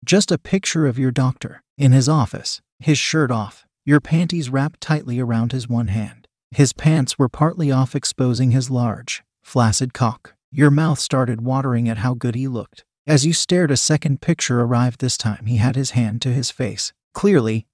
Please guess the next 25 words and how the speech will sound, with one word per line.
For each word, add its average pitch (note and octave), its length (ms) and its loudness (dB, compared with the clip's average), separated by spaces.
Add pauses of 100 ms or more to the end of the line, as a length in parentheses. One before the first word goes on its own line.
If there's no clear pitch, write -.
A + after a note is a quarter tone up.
smelling D3+ 440 4
your A#2 100 2
panties, - 600 -2 (200)
a C#3+ 120 4
look E3+ 200 4
of C3+ 160 0
lust C#3+ 320 0
upon C3 300 0
his B2+ 180 0
face, A#2 440 -6 (160)
his D3+ 240 2
cock E3+ 320 0
now C#3 180 4
sticking C#3+ 480 0
out, A#2 320 -2 (180)
ready F3 300 2
to F#3 80 -4
be E3+ 120 -2
used. B2+ 520 -2 (240)
You D3+ 160 6
looked F3 260 4
over C3 300 4
at B2 140 -2
your B2 140 0
husband. - 580 -4